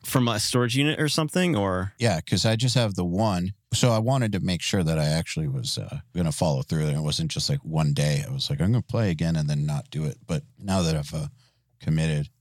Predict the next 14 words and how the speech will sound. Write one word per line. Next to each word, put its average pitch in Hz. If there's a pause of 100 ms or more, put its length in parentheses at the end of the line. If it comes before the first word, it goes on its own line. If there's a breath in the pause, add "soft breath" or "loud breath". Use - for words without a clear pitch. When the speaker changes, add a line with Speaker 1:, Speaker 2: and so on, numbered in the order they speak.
(200)
Speaker 2:
um, 76
yeah, 82
I'm 82
gonna 98
go 87
grab 85
them 73
all. 73
Speaker 1:
Now 101
that 113
you've 104
unlocked 110
the 104
golden 101